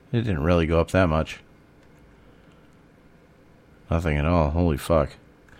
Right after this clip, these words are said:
Interesting. Uh, Jeff Wilson had knee sur-, had his knee scoped.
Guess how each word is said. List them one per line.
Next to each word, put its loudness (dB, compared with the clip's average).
Interesting. -6
Uh, 12
Jeff 8
Wilson 8
had 8
knee 10
sur-, 6
had 10
his 4
knee 6
scoped. 6